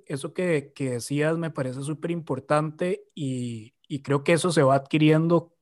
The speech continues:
conforme pasan los años y uno va adquiriendo un poco más de madurez, eh, no solo en edad, sino de, de madurez emocional también, de darse cuenta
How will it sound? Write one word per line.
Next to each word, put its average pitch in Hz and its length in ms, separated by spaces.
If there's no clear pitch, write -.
conforme 117 440
pasan 123 320
los 151 180
años 156 400
y 139 40
uno 127 120
va 139 80
adquiriendo 147 420
un 143 60
poco 143 260
más 147 200
de 151 80
madurez, 143 680
eh, 127 500
no 127 180
solo 160 360
en 185 80
edad, 151 360
sino 131 460
de, 190 180
de 131 380
madurez 120 440
emocional 147 680
también, 147 480
de 139 80
darse 127 300
cuenta 160 520